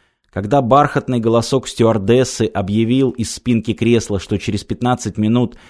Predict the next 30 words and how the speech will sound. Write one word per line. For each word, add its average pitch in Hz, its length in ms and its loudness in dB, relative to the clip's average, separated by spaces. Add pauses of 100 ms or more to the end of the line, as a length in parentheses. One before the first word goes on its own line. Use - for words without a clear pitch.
(120)
лайнер 117 500 4
пролетит 107 500 0
над 101 160 -2
скалистыми 104 580 0
горами, 101 540 0 (440)
Игорь 151 240 2
легонько 120 640 2
толкнул 113 500 0
меня 110 260 0
в 95 100 -6
бок. 80 400 -8 (380)
Я 135 200 0
замычал, 131 680 0
не 120 140 4
раскрывая 117 560 0
глаз. 95 540 -2 (320)
Хотелось 170 440 0
подремать. 135 680 0 (280)
Всю - 300 -2
ночь 175 380 2
мы 113 120 0
шли 143 260 0
по 120 200 0
обочине 117 500 0
дороги, 107 500 2
добираясь 120 640 2
из 90 200 -8
города 107 420 2
в 92 80 0
аэропорт. 95 720 -4